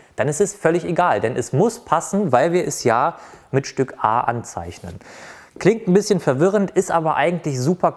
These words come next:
cool, weil dadurch nimmt man sich doch sehr den Druck. Was wir jetzt machen ist, wir zeichnen das nächste Stück an. Wie das am besten geht, zeige ich euch jetzt.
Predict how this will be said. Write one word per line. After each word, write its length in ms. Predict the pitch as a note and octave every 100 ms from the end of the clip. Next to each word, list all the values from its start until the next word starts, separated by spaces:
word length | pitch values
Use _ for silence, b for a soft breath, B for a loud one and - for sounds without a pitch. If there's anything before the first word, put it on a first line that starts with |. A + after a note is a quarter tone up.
| -
cool, 160 | E3+
weil 140 | A#2 G#2+
dadurch 300 | C3 D3 C#3
nimmt 160 | D#3+
man 160 | D3 C3+
sich 160 | C3
doch 200 | C3+ D3
sehr 260 | A#2+ A#2+ D#3
den 180 | C3+ A#2
Druck. 360 | G#2+ F#3 - - B B B B B - - -
Was 200 | D3 -
wir 80 | C#3+
jetzt 100 | D#3
machen 300 | F#3+ F#3+ F3
ist, 320 | F3 - C3+
wir 160 | D#3
zeichnen 540 | E3 D3+ C#3 D#3 D3+ C3
das 160 | A#2+
nächste 320 | B2 A#2+ - G#2+
Stück 220 | A2 -
an. 220 | E3 F#3
Wie 60 | C3+
das 160 | B2+
am 120 | B2+
besten 340 | A#2 D3 - B2
geht, 260 | B2 C#3 - B B B
zeige 360 | - E3+ F#3+
ich 180 | F#3+ -
euch 340 | C3 C3+ D3 - b b _
jetzt. 640 | B2+ B2 G#2 - - -